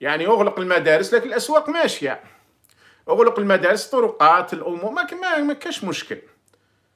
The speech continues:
كلها تحضيرًا، خاصة وأن العفيون اللي كانوا باش يمش-، يمروا به مشى،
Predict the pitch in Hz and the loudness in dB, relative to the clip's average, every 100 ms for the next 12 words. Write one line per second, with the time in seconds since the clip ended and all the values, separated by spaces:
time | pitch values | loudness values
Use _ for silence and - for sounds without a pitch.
0 | _ _ _ _ - 175 143 156 156 - | _ _ _ _ -8 -6 -4 -4 -6 -10
1 | 117 143 123 107 107 110 _ _ _ _ | -6 -4 -2 -4 -8 -16 _ _ _ _
2 | _ _ _ _ _ _ _ 156 147 - | _ _ _ _ _ _ _ -6 -6 -4
3 | 156 147 147 143 127 - _ _ _ _ | -4 -4 -6 -6 -10 -18 _ _ _ _
4 | _ _ _ - 117 135 123 113 101 98 | _ _ _ -14 -10 -8 -8 -8 -8 -8
5 | 123 - 143 131 110 _ _ _ _ _ | -10 -6 -6 -6 -10 _ _ _ _ _
6 | _ _ _ _ 104 117 139 127 110 110 | _ _ _ _ -16 -12 -8 -8 -8 -8
7 | 117 107 - 120 117 101 117 107 165 151 | -10 -10 -10 -8 -8 -10 -12 -8 -8 -8
8 | - _ _ _ _ _ _ _ _ _ | -14 _ _ _ _ _ _ _ _ _
9 | 127 135 - 156 | -10 -8 -4 -6